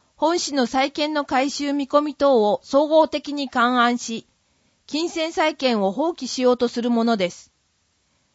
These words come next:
いずれも市の再建に係る議案であり、関連があることから、一括して審査を行いました。委員会では、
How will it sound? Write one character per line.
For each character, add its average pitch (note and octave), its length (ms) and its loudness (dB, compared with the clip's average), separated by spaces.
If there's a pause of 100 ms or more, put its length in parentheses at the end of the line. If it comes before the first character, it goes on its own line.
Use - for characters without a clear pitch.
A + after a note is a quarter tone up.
(260)
い A#3 100 -2
ず C#4+ 140 -2
れ D4 140 2
も C#4+ 260 0 (100)
市 F#4 220 -8
の F4 160 0
再 C#4 240 -2
建 D#4 240 -6
に D4+ 120 -6
係 D4 360 -2
る B3+ 60 -2
議 G#3+ 200 0
案 B3+ 180 2
で B3+ 160 0
あ B3+ 80 2
り、 F#3+ 220 -6 (380)
関 D4 260 0
連 D4+ 180 0
が D4+ 180 2
あ D#4+ 60 2
る E4 120 -4
こ C4 120 -2
と B3+ 140 -2
か G3+ 140 -2
ら、 G3 200 0 (300)
一 A3+ 180 -10
括 E4 300 -2
し - 140 -8
て E4 100 -4
審 D#4+ 220 -8
査 A#3 180 2
を F3+ 160 0
行 G#3 140 -4
い A3 200 0
ま G#3+ 140 -2
し - 100 -16
た。 E3+ 200 -8 (1120)
委 B3+ 80 -4
員 F4 160 -2
会 C#4+ 240 0
で B3 100 2
は、 A3+ 260 2